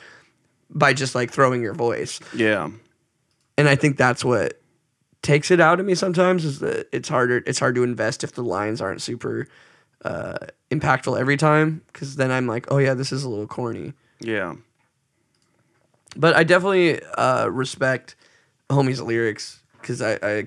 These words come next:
Speaker 1: not many people write like that, just about super real shit, like, very honest and real about just being, struggling in life and not, not, like, "Oh, depression, anxiety," just, like, literal, you know,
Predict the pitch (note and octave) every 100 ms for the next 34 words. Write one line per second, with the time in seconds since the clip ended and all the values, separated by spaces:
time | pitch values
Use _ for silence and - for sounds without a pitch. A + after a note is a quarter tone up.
0 | - B2+ C3 B2 B2+ - C#3 G#2 F2 F2
1 | F2+ F2+ A2 F#2+ - - D#3+ G#2 C2 -
2 | - C3+ B2+ B2+ G#2+ F#2+ F#2+ A#2 A2 A2
3 | - - _ _ C#3 A#2+ D#3 D3 C#3+ D3
4 | C3 A2+ G#2+ G2+ G2 - A#2 A#2 A#2 G#2+
5 | G#2 F#2 - - B2+ A2+ G#2+ G#2+ - -
6 | _ _ - D3+ E3+ E3+ B2 F2 F2+ A2
7 | C3+ G#2 - B2+ C3+ B2+ B2 _ - -
8 | A#2 A#2 C3+ C3 F3 B2+ B2 A#2+ A2+ A2
9 | B2+ B2+ B2 D#3 D#3+ E3 C#3+ C3+ B2 A2
10 | A#2+ A2 G#2+